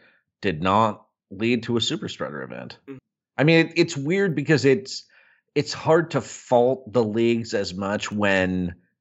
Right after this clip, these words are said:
Speaker 1: the government gave up.
Speaker 2: Mm-hmm.
Speaker 1: When it's kinda like, well,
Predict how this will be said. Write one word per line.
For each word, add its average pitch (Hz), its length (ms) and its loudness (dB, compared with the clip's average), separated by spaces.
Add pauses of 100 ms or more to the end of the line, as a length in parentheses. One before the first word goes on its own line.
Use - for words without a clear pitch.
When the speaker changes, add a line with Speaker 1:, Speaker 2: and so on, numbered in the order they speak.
(120)
Speaker 1:
the 98 180 0
government 107 800 0
gave 127 300 2
up. 131 360 0 (220)
Speaker 2:
Mm-hmm. 107 400 -10 (540)
Speaker 1:
When 147 160 2
it's 143 160 0
kinda 156 320 -2
like, 151 220 -4
well, 135 520 -2